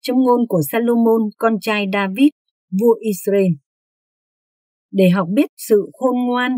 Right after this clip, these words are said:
và lời khuyên dạy, để hiểu rõ những lời thông sáng, để nhận lãnh lời khuyên dạy sáng suốt,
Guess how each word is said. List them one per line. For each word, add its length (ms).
và 100
lời 220
khuyên 240
dạy, 320
để 140
hiểu 200
rõ 240
những 160
lời 260
thông 160
sáng, 240
để 200
nhận 240
lãnh 220
lời 300
khuyên 340
dạy 340
sáng 320
suốt, 200